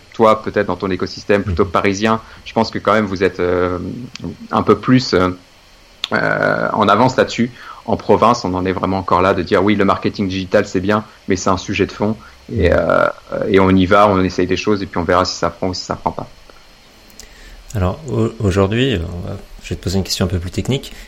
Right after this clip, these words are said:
Speaker 2: Quel logiciel tu utilises pour l'inbound marketing ?
Speaker 1: Alors nous, euh, on utilise le, un outil qui s'appelle HubSpot, qui est un outil de
Speaker 2: Mhm.
Speaker 1: marketing automation. Euh, HubSpot, c'est vraiment un outil qui est très complet et qui nous, nous convient à l'agence et qui convient à nos clients parce que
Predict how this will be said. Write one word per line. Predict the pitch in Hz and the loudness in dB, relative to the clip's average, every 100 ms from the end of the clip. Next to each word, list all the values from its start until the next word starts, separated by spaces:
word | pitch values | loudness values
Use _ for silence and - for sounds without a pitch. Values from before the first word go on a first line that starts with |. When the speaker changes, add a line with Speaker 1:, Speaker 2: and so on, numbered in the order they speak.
| - | -4
Speaker 2:
Quel | 110 120 | 0 0
logiciel | 117 101 - 131 | 0 -2 0 -2
tu | - | -2
utilises | 90 - 92 95 | -4 0 0 0
pour | - 90 | 0 2
l'inbound | 87 85 87 | 4 4 4
marketing ? | 87 87 92 - 101 101 - - _ _ _ - - - - - - | 2 0 -6 -2 -2 -2 -14 -20 _ _ _ -20 -14 -12 -12 -10 0
Speaker 1:
Alors | 110 113 | 4 6
nous, | 127 160 175 170 - | 4 2 0 -2 -2
euh, | 120 107 104 | 4 6 6
on | 104 107 | 4 0
utilise | 107 - 120 127 107 | -2 -2 0 0 0
le, | 107 104 101 | 2 6 6
un | 98 104 | 4 2
outil | 104 - | -2 -8
qui | - | -4
s'appelle | 101 107 101 - | 0 2 0 -2
HubSpot, | 117 - - 135 - - - | -6 -2 0 0 0 -18 -14
qui | |
est | - | -8
un | |
outil | 95 95 | -8 -6
de | 82 | -2
Speaker 2:
Mhm. | |
Speaker 1:
marketing | 101 92 104 - 98 | -2 0 -4 -2 -2
automation. | 95 104 101 - 110 123 127 - - - - 98 | 2 4 4 4 4 4 -2 -12 -20 -20 -10 -4
Euh, | 95 92 92 95 - - - - - 50 - | 0 0 0 -2 -2 0 0 0 2 2 4
HubSpot, | 107 - 147 143 | 2 2 2 4
c'est | 107 | 4
vraiment | 95 110 | 4 4
un | 120 | 4
outil | 101 92 135 | 2 -2 -10
qui | - 101 | -2 0
est | 92 | 0
très | - 113 | 0 -2
complet | 120 110 131 120 | -2 2 4 4
et | |
qui | - 101 | 2 0
nous, | 104 139 | 6 8
nous | 135 | 8
convient | 110 117 104 110 117 117 98 | 6 4 4 4 4 6 4
à | 90 | 4
l'agence | 95 95 104 117 113 | 4 4 4 2 2
et | 90 | -6
qui | - | -10
convient | - 104 110 | -4 0 2
à | |
nos | 101 | 2
clients | 92 107 131 | 0 2 2
parce | 131 92 - | 2 0 -2
que | - 117 131 | 0 2 2